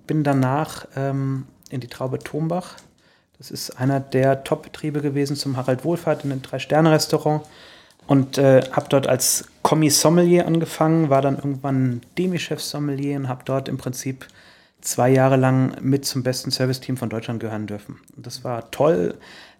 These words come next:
Da haben wir im Prinzip täglich wahnsinnig gute Weine getrunken und teure Weine und das hat mich total versaut. Weil nach diesen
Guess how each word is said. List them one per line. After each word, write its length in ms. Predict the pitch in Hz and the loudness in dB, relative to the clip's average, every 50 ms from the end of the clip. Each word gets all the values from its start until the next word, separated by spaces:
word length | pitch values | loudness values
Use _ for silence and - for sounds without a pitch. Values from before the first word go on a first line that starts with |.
| _ - | _ 0
Da 120 | 139 131 | 2 4
haben 120 | 123 131 131 | 6 6 6
wir 80 | 135 | 6
im 60 | 135 | 6
Prinzip 420 | 135 - 135 131 - - 135 131 - | 4 0 -2 -2 0 -2 -2 -4 -2
täglich 640 | - - 160 156 156 - 156 147 - - - - - _ _ | 0 2 2 2 2 0 0 0 -2 -4 -8 -10 -14 _ _
wahnsinnig 640 | - 127 131 139 147 165 170 147 151 156 156 - - | -4 0 2 4 6 6 6 6 6 4 2 2 0
gute 260 | - 165 156 - 139 | -2 -2 -2 0 0
Weine 400 | 127 127 131 147 156 165 165 - - - - | 2 2 2 2 2 0 0 -2 -6 -12 -16
getrunken 420 | - - 131 - - 165 170 - 139 | -16 -16 -8 -4 -4 -4 -4 -4 -4
und 120 | 131 131 | -6 0
teure 360 | - - 139 160 156 156 143 | 4 6 6 6 6 6 4
Weine 300 | 151 151 160 160 170 165 | 4 2 2 2 2 0
und 100 | 160 151 | 0 -2
das 120 | 147 - - | -2 -2 -2
hat 120 | 147 - | -2 -4
mich 100 | 139 - | -6 -8
total 280 | - 143 135 - 135 135 | -8 -8 -8 -8 -8 -6
versaut. 480 | - 131 110 117 120 156 240 - - - _ _ _ _ _ _ _ _ _ _ _ _ _ _ _ _ _ _ _ _ _ _ _ _ _ _ - 127 | -6 -4 -2 -2 -2 -2 -4 -6 -12 -20 _ _ _ _ _ _ _ _ _ _ _ _ _ _ _ _ _ _ _ _ _ _ _ _ _ _ -4 0
Weil 340 | 123 127 131 139 151 160 - - | 2 4 6 6 6 6 4 4
nach 340 | 135 131 131 143 160 - | 4 4 6 4 2 0
diesen 480 | - - 175 175 156 165 165 165 160 - | 0 2 2 4 4 4 4 4 2 -2